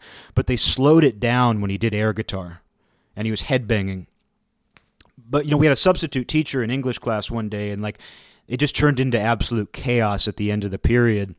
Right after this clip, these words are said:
And so that kid got in, in front of the whole class 'cause he had no shame. He would just do anything. And he got up in front of the class, and he, he just started singing at the top of his lungs.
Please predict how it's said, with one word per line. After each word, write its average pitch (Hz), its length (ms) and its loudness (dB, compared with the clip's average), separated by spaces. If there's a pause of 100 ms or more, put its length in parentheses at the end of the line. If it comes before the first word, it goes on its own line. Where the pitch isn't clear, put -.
(460)
And 117 100 -6
so 131 80 2
that 156 240 2
kid 156 240 0
got 131 160 4
in, 127 180 0
in 123 120 -4
front 127 180 0
of 107 40 -2
the 104 80 -2
whole 113 180 2
class 123 460 2
'cause 113 100 -8
he 127 80 0
had 120 160 0
no 160 140 4
shame. 107 600 -2 (1300)
He 123 120 -2
would 127 120 0
just 127 180 -4
do 127 200 4
anything. 92 500 -2 (800)
And 123 100 -2
he 127 60 2
got 160 160 4
up 165 100 2
in 139 80 -2
front 151 160 2
of 127 40 2
the 117 60 0
class, 135 420 0
and 120 100 -2
he, 123 80 -2
he 127 100 -2
just 139 120 0
started 117 220 2
singing 147 460 -2
at 104 80 -6
the 104 60 -6
top 127 300 0
of 107 100 -8
his 87 120 -8
lungs. 98 680 -4